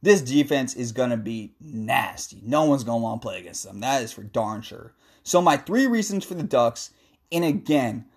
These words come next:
I wanna say, Lance, I think that's still your name, that I think the Ducks are amazing.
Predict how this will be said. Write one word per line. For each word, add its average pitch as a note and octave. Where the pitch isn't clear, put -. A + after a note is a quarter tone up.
I D#3+
wanna G3
say, E3+
Lance, B2
I A#2+
think G#3
that's F3+
still E3+
your D#3+
name, A#2
that C3
I E3+
think G#3
the G3
Ducks D#3
are D3+
amazing. B2+